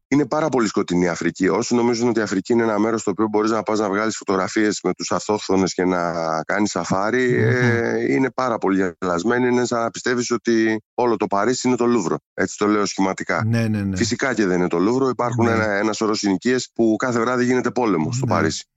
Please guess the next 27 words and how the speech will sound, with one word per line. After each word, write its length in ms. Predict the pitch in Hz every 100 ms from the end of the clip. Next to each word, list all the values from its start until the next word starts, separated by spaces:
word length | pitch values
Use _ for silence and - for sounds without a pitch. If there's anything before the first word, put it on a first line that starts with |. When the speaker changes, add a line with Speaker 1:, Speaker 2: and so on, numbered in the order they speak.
| -
Speaker 1:
Ε, 600 | 113 113 107 101 98 98
και 100 | 101
στο 140 | 117 117
κάθε 260 | 127 110
Παρίσι. 420 | 95 87 87 85 107
Άρα 340 | 123 131 123
η 100 | 127
Αφρική 500 | 113 113 110 135 131
έχει 400 | 120 127 120 -
ένα, 580 | 127 123 120 110 98 92 - _
μια 200 | - 120
μάλλον 360 | 117 120 117 110
έτσι 540 | 110 - 101 95 87 80 _ - -
εξωτική, 680 | 95 - 113 101 92 123 117
ιδηλιακή 580 | 95 104 101 95 -
εικόνα 340 | 117 107 113 104
προς 160 | 92
τα 140 | - 90
έξω. 340 | 95 - 143 151 _ -
Εάν 300 | 135 139 131 120 110 101 92 _ _
ξύσεις 380 | - 131 113 104
λίγο 600 | 120 113 98 90 87 92 _ -
πίσω 180 | 117
από 100 | 104
αυτό 160 | 101 117
το 80 | 98
περίβλημα, 600 | 90 95 110 127 143